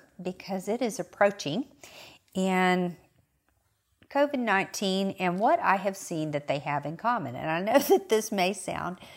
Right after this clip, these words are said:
a little bit crazy, but I was reflecting this week just, uh, how far we had come,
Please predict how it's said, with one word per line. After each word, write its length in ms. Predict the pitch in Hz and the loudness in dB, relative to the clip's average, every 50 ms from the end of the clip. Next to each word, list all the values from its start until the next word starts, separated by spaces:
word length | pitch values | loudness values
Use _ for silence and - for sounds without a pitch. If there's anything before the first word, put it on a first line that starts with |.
| - - - - - | -20 -20 -20 -14 -2
a 80 | - 220 | -2 0
little 280 | 208 202 202 196 196 202 | 2 2 2 2 2 0
bit 260 | 196 180 165 - - | -2 -4 -6 -6 -8
crazy, 460 | - - 175 170 165 160 160 156 160 | -6 -4 -2 -2 -2 -2 -2 -4 -4
but 260 | 160 - 170 170 165 - - | 2 6 6 6 6 4 2
I 160 | 180 190 180 | 2 2 2
was 320 | 175 175 175 180 185 - | 2 0 -2 -4 -4 -6
reflecting 720 | - 226 - - 311 359 359 359 - - 180 165 170 175 165 | -8 -10 -6 2 2 2 2 2 -2 -6 -4 -4 -4 -4 -4
this 240 | 185 185 - - - | -4 -4 -4 -6 -6
week 400 | 185 180 180 170 175 - - _ | -4 -4 -4 -4 -6 -10 -20 _
just, 460 | - 175 165 170 165 - - - 175 | -6 -4 -4 -4 -4 -8 -12 -6 -6
uh, 220 | 165 160 156 156 151 - - - _ _ _ _ _ _ _ | -4 -4 -4 -6 -8 -12 -18 -20 _ _ _ _ _ _ _
how 140 | - 254 247 | 4 6 6
far 380 | 247 - - - 254 247 247 247 | 6 4 6 8 8 8 8 6
we 140 | 226 214 175 | 4 0 2
had 240 | 165 175 170 - | 2 0 0 0
come, 640 | - - - 247 254 240 233 233 233 226 226 226 - | -6 -8 -4 -2 0 0 0 0 0 -2 -2 -4 -6